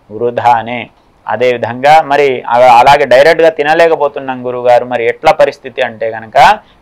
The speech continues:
కాస్త బెల్లము, నువ్వులు కలిపినటువంటి ఈ యొక్క పదార్థాలను చక్కగా ఏపుకొని నువ్వులతోటి ఉండ తయారు చేసుకొని ఆ నువ్వుల ఉండలను చక్కగా ప్రతిరోజు కూడా మగవాళ్ళు సంతానం లేకుండా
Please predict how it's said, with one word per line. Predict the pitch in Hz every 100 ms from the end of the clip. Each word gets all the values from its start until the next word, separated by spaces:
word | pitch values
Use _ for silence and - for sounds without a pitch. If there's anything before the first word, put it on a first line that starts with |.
| -
కాస్త | 120 - 117
బెల్లము, | 113 123 131 139 165 190 _ _ _
నువ్వులు | 120 127 139 147
కలిపినటువంటి | 143 135 127 127 127 123 123 117 113 110 - _ _ -
ఈ | 117 117
యొక్క | 113 - 113
పదార్థాలను | 107 113 123 120 117 131 131 123 120 110 _ _ -
చక్కగా | - 120 123
ఏపుకొని | 113 117 117 117 113 143 226 - _ _ _ _ _ _ _ _ _ _ _ -
నువ్వులతోటి | 120 120 143 143 131 117
ఉండ | 110 120
తయారు | 135 127 120 110
చేసుకొని | 107 - - 113 127 113 - _ _ -
ఆ | 104
నువ్వుల | 110 117 156
ఉండలను | 131 120 117 113 110 139 151 107
చక్కగా | - 117 131 110 101 -
ప్రతిరోజు | 110 135 139 135
కూడా | 135 120 123 147 151 _ _ _
మగవాళ్ళు | 110 120 151 170 160 131 123 110 -
సంతానం | 123 131 151 151 143
లేకుండా | 135 127 127 127 123 123 123